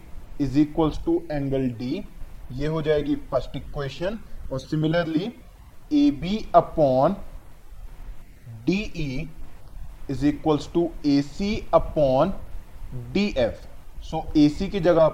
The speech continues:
पर हम लिख सकते हैं टू टाइम्स ए एम और डी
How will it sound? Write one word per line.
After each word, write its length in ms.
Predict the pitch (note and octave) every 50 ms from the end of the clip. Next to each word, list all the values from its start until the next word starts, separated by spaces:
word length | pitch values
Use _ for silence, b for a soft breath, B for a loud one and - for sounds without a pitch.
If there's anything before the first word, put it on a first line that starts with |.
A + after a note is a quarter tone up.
| -
पर 180 | E3+ F#3 G#3+ G#3 -
हम 180 | E3 E3 D#3+ D#3+
लिख 140 | D#3 D3+
सकते 340 | - - D#3 D3 - - D#3
हैं 160 | D#3 E3 E3+ D#3+ - - -
टू 180 | F3+ F#3 G3 G3+ G3 -
टाइम्स 380 | D#3 C#3 C#3 D3 E3+ F3 - - - - - - - - - - -
ए 180 | C3 C3 B2+ B2 C#3
एम 220 | C#3+ E3+ G3 G#3 G#3 - - - - - -
और 140 | C#3+ C#3+ C3+ C3 B2
डी 100 | B2 D3+